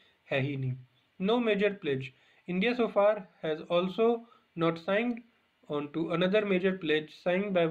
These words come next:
one twenty-three countries on Sunday, namely the Declaration of Climate and Health। तो इंडिया इसको भी साइन नहीं किया। The letter was, uh, precursor to the first ever health day, ठीक है, organized at a climate summit।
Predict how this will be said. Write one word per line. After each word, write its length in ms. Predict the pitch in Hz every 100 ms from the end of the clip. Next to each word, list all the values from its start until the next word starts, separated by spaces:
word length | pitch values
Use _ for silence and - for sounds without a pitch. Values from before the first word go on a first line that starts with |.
| 165
one 160 | 180 196 185
twenty-three 480 | 170 185 180 180 165
countries 440 | 147 135 147 151 - 175
on 120 | 185 -
Sunday, 320 | 139 135 131 127 _ _ _ -
namely 340 | 160 170 196 202
the 60 | 196 190
Declaration 540 | 196 196 196 214 208
of 100 | 196 -
Climate 340 | 180 185 185 170
and 160 | 139
Health। 220 | 131 131 - _ _ _
तो 80 | 165
इंडिया 220 | 165 175
इसको 280 | 151 - 143
भी 120 | 160
साइन 260 | 165 170 180
नहीं 180 | 180 170
किया। 260 | 175 165 - _ _ - _ -
The 120 | 160 175
letter 260 | 185 185 233
was, 260 | 226 233 233 - _ _ _ - 165
uh, 240 | 151 143 143 _ _ _ _ _ _ -
precursor 540 | 190 185 175 170 220 208
to 80 | 185 170
the 80 | 165
first 340 | 202 214 - - 151
ever 180 | 147 160 - - _ -
health 220 | 202 196 165
day, 160 | 135 131 127 - _ _ -
ठीक 160 | 165 170
है, 160 | -
organized 560 | 175 170 180 190 208 196 175
at 100 | 165
a 20 | 165
climate 320 | 160 143 139 -
summit। 280 | 131 131